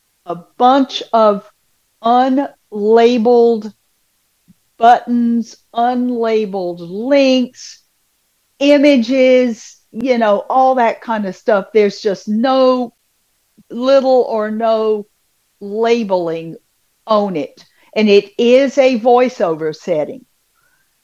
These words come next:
So if you mention that to a non-voiceover user, they're not gonna know what you're talking about.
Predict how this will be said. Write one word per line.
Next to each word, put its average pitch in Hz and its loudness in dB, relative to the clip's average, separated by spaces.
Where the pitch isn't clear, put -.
So 220 2
if 196 -4
you 226 0
mention 294 0
that 277 4
to 247 0
a 233 -2
non-voiceover 233 0
user, 208 -4
they're 233 -2
not 226 -6
gonna 208 -10
know 202 -2
what 185 -4
you're 170 -8
talking 180 -4
about. 156 -6